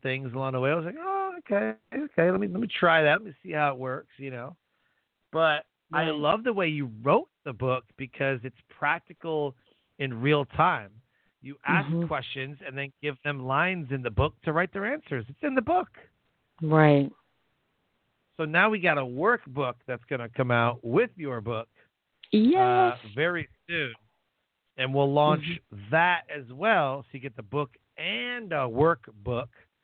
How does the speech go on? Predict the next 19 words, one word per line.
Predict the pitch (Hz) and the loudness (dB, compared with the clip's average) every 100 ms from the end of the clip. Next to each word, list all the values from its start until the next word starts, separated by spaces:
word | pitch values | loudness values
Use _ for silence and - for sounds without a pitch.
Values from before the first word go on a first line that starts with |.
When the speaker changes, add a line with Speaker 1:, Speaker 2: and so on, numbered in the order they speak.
| _ _ _ | _ _ _
Speaker 1:
that | 131 | -16
you | 131 175 | -8 -6
can | 156 | -2
Speaker 2:
Mm-hmm. | 180 | -2
Speaker 1:
work | 196 - _ | -2 -6 _
through. | 113 98 - _ _ _ _ _ _ _ _ - | -10 -10 -16 _ _ _ _ _ _ _ _ 0
So | 180 | 4
Speaker 2:
Yes. | 147 131 | 4 4
Speaker 1:
I'm | 139 | 4
really | 165 170 143 | 4 4 2
excited | 131 139 127 | 0 -2 -2
about | 123 _ _ | -8 _ _
that. | 123 113 110 - _ _ _ _ _ | -4 -2 -4 -8 _ _ _ _ _
And, | 127 127 123 120 110 _ _ _ | 0 0 0 -4 -14 _ _ _
and | 127 120 117 113 104 _ _ _ | -2 0 0 -4 -12 _ _ _
yeah, | 127 120 | 2 4
I | 143 | 4
just, | 156 135 | 4 2
I, | - | -4